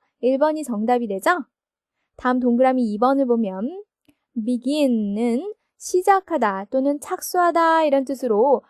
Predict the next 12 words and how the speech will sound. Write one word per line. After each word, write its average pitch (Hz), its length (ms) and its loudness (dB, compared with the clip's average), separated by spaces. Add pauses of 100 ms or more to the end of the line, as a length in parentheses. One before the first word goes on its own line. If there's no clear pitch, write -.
(240)
두 277 180 -4
번째 349 380 0
음절에 311 320 2
액센트가 233 560 -2
있죠? 226 400 0 (760)
begin 226 920 -2
이렇게 277 420 2
돼요. 262 540 0 (920)
다음 262 240 0
동그라미 247 400 2
삼 294 220 -2
번. 254 380 -2